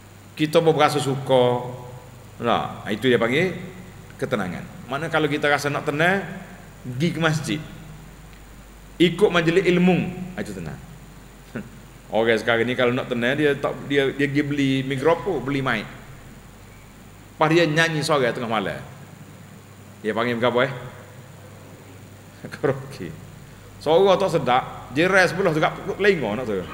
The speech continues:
Bila lah dia ni nak tidur ni nak, wah, wah, duk menyanyi sore dia. Tak ada, bukan tempat, tempat tenang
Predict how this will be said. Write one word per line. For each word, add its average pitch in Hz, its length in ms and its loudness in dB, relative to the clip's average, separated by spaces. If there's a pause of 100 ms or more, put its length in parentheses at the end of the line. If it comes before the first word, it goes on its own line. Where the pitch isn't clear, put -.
(500)
Bila 135 320 4
lah 123 240 8
dia 135 80 4
ni 143 160 0
nak 160 160 -4
tidur 131 320 2
ni 135 80 -4
nak, 110 320 -4
wah, 107 400 2
wah, 110 160 2
duk 120 160 -2
menyanyi 120 240 -2
sore 113 280 -2
dia. 104 240 -6
Tak 151 240 4
ada, 185 240 6
bukan 156 200 0
tempat, 156 280 -2 (200)
tempat 151 200 -4
tenang 160 240 -2